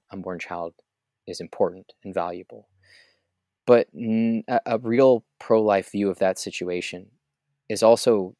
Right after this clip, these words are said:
the women that you encountered that a lot of times didn't see their own lives as having value. And that's why they didn't see the, the, the value that,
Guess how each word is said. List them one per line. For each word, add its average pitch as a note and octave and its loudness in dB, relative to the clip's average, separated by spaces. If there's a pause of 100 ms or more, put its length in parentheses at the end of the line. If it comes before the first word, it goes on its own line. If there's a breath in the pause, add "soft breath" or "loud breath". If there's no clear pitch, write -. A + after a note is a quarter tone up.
(120)
the G#2 -4 (300)
women A#2 0
that G2+ -4
you G2+ -6
encountered F#2 -10 (480 soft breath)
that G2 -2 (400)
a - -12
lot G#2+ 4
of A#2+ 0
times A2+ -8
didn't G2+ -4
see G2+ -6
their F#2 -2 (200)
own G2 -4
lives F2 -14 (640)
as G2 -2
having F2 -4
value. E2+ -8 (880)
And F#2+ -4
that's F#2+ -2
why F2+ -2 (400)
they G2 0
didn't F#2+ -2
see F2+ -10 (520)
the, G2+ -4 (140)
the, F2+ -6
the G2+ -6
value F2+ -4
that, E2+ -10